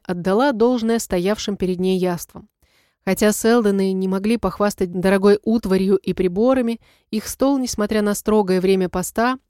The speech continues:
отличался обилием блюд. Анна с явным удовольствием поглощала кушанье, заставляя себя не торопиться и сохранять благопристойность. Ей хотелось отведать все, и каждое новое блюдо казалось ей лучше прежнего.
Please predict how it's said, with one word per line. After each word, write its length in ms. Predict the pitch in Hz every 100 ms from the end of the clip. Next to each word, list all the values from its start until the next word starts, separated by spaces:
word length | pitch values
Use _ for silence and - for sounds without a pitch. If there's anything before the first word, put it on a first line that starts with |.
| -
отличался 640 | 202 208 - 269 269 -
обилием 600 | - 247 190 196 208 202
блюд. 320 | 175 175 - _ _ _ _ _ _
Анна 380 | 190 220 214 208
с 140 | -
явным 380 | 202 220 220 214 -
удовольствием 680 | 196 202 226 254 - 220
поглощала 580 | 202 180 190 - 208 190
кушанье, 580 | 180 233 254 247 208 208 - _ _
заставляя 460 | 202 - 202 254 277
себя 280 | - 240 233
не 120 | 226
торопиться 540 | 196 196 247 269 -
и 40 | 214
сохранять 600 | 202 - 220 233 190 170
благопристойность. 1040 | 175 175 185 214 - 240 190 170 - - _ _
Ей 180 | 180 190
хотелось 460 | 190 196 208 196 196
отведать 400 | - 208 190 -
все, 480 | - - 220 185 - - -
и 100 | 185
каждое 340 | 214 220 202 202
новое 320 | 226 220 196
блюдо 300 | 190 254 214
казалось 500 | 202 196 220 208 -
ей 140 | 208
лучше 380 | 196 233 - 262
прежнего. 580 | - 233 196 175 175